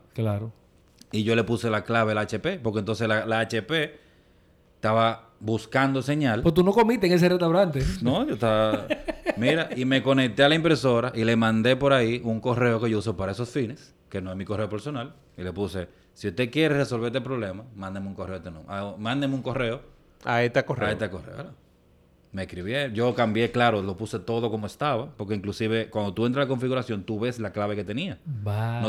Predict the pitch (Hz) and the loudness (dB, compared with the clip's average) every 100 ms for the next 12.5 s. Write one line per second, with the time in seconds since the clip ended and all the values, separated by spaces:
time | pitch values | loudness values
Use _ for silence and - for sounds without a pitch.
0 | 107 110 110 98 143 98 95 95 _ _ | 0 0 2 0 0 -2 -6 -12 _ _
1 | _ _ _ _ _ 101 101 98 98 110 | _ _ _ _ _ -6 -4 -4 -4 -2
2 | 117 127 123 - 180 151 165 _ _ _ | -2 -2 -6 -6 -8 -8 -14 _ _ _
3 | _ _ 107 101 95 101 98 95 - 104 | _ _ -6 -6 -4 -6 -6 -8 -8 -6
4 | 113 117 123 165 180 143 135 147 147 127 | -4 -4 -4 -4 -4 -2 0 0 0 -2
5 | 113 - - 113 131 135 92 82 80 _ | -4 -8 -12 -6 -4 -4 -6 -12 -14 _
6 | _ _ - 95 101 104 104 117 139 147 | _ _ -12 -8 -4 -2 0 2 2 4
7 | 139 117 117 110 90 87 147 208 196 175 | 2 0 -2 -2 -4 -6 -6 -6 -6 -6
8 | 175 185 170 143 135 101 92 92 85 87 | -6 -6 -8 -6 -6 -6 -8 -8 -8 -4
9 | 98 98 98 92 95 87 87 90 85 104 | -2 -2 -4 -8 -12 -12 -10 -10 -8 -8
10 | 95 85 90 95 95 95 92 98 - 147 | -8 -10 -10 -10 -8 -10 -6 -6 -2 -2
11 | 165 151 104 98 101 104 98 92 98 101 | -2 -6 -6 -6 -8 -10 -12 -10 -8 -6
12 | 98 87 95 76 - | -8 -8 -10 -10 -16